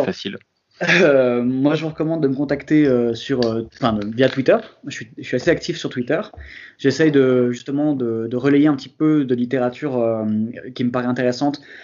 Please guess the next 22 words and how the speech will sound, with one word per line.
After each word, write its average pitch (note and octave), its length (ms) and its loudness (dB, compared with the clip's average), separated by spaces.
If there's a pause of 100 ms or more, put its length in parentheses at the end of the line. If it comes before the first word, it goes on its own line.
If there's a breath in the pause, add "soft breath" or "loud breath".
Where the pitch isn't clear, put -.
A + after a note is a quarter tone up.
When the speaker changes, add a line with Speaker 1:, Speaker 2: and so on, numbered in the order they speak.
(180 loud breath)
Speaker 2:
en C#3 120 0
lien D3+ 240 4
avec B2+ 200 2
les C#3 60 0
problèmes, C3+ 420 0 (760)
euh, A2 500 2
comment A#2+ 240 0
dire, A#2+ 220 -2 (300)
de, A#2+ 520 2
de A2+ 140 -2
colonne, E3 400 0 (260 loud breath)
de B2 140 -2
rachis, A2+ 540 -4 (140)
et E3 60 0
en C#3 120 6
lien D3+ 140 4
avec C#3+ 120 2
les C3+ 60 0
problèmes C#3 220 0
de C3 60 0
douleurs C3 340 0
persistantes, B2+ 580 -6